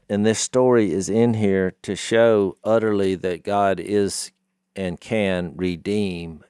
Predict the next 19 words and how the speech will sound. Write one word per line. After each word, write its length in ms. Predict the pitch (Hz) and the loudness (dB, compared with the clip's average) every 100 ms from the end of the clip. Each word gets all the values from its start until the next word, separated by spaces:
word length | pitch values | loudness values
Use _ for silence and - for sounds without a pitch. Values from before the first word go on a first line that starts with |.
| _ _ _ - | _ _ _ -6
everyone. 680 | 104 87 92 71 69 55 - _ - - _ _ - | -4 -4 -6 -8 -12 -16 -20 _ -20 -20 _ _ -6
And 220 | 110 104 | -4 0
the 120 | 107 | 2
one 500 | 104 127 147 123 98 | 4 4 4 2 -2
great 360 | - 120 151 - | 2 4 4 2
quality, 640 | - 107 101 95 - 107 110 | 0 2 4 2 -2 -2 0
and 100 | 120 | 0
you 80 | |
see 220 | 143 175 165 | 0 2 4
this 260 | 156 135 | 4 2
even 280 | 139 127 123 | 0 0 0
in 180 | 117 98 | 0 0
cel-, 300 | - 127 120 | 2 2 2
look, 280 | 135 120 80 | 2 2 2
when 140 | 120 | -2
you 160 | 135 170 | 2 2
go, 120 | 156 | 4
I'm 300 | 135 160 160 | 4 4 2
involved, 520 | 143 131 127 127 120 | 2 4 6 4 2